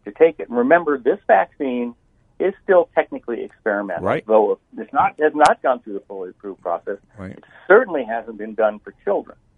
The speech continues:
Speaker 2: Well, that's, that's kinda where I'm getting to a red line here. Are we really at a point in the society where we need to experiment this thing on, to have an experiment on children with this thing that really doesn't affect them?
Speaker 1: I,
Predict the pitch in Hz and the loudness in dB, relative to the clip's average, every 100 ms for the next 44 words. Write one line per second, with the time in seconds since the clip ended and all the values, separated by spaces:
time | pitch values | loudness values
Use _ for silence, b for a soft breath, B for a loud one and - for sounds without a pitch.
0 | _ - 151 170 233 - - - 165 220 | _ -4 0 2 0 -2 -14 -2 0 0
1 | - - 180 180 160 147 139 147 123 139 | -4 -4 0 0 2 2 2 0 -2 -2
2 | - 117 - 127 101 107 101 101 98 90 | -2 -6 -2 0 2 2 0 0 -2 -4
3 | 82 76 71 - _ _ _ _ _ _ | -10 -16 -20 -20 _ _ _ _ _ _
4 | _ _ 110 101 104 101 147 185 165 147 | _ _ -6 -4 -4 0 0 2 2 2
5 | 123 - 135 95 117 117 - 123 120 110 | -2 -4 -4 -4 -8 -8 -2 0 0 0
6 | 110 101 104 117 107 110 - - - 113 | 0 0 -2 -2 -2 -4 -4 -12 -4 -2
7 | 113 117 110 113 - 110 107 - - 107 | 0 -2 -2 -4 -6 -8 -6 -8 -6 -4
8 | 107 90 101 104 98 101 117 107 98 - | -2 -4 -4 -4 -6 -8 -6 -4 -6 -8
9 | - 113 117 113 104 98 95 117 104 110 | -4 -4 -2 -4 -4 -4 -4 -6 -4 -2
10 | 101 98 104 - - 110 104 98 - 104 | -4 -4 -6 -8 -6 -4 -2 -4 -6 -6
11 | 120 147 160 151 127 107 120 113 120 107 | -2 2 2 0 -2 -2 0 0 -4 -8
12 | 101 - 104 _ 107 104 _ _ _ _ | -8 -4 -6 _ -12 -12 _ _ _ _
13 | _ _ _ _ _ _ _ _ _ _ | _ _ _ _ _ _ _ _ _ _
14 | _ _ - 127 143 | _ _ 0 2 2